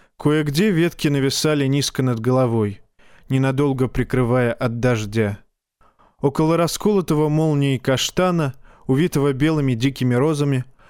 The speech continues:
он услышал в подлеске шорох и позвал: «Призрак, ко мне!» Но из кустов вылез не волк, а Дайван на лохматом сером коньке. С ним ехал Грен. Старый медведь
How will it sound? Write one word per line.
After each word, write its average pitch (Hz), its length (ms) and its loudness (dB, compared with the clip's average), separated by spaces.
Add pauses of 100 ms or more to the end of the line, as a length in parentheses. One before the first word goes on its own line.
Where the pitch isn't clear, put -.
(140)
он 160 180 0
услышал 156 500 0
в - 140 -10
подлеске 135 560 0
шорох 156 520 -4 (320)
и 127 60 -2
позвал: 127 640 0 (680)
«Призрак, 147 560 0
ко 147 120 0
мне!» 156 320 0 (760)
Но 131 160 2
из 127 120 -2
кустов - 580 -2
вылез 147 440 0
не 147 140 0
волк, 151 500 0 (460)
а 131 160 0
Дайван 131 560 0 (100)
на 123 120 -2
лохматом 139 600 0
сером 127 400 -2
коньке. 117 560 -2 (800)
С - 160 -4
ним 196 220 0
ехал 147 400 0
Грен. 117 460 -2 (580)
Старый 156 420 0
медведь 151 500 0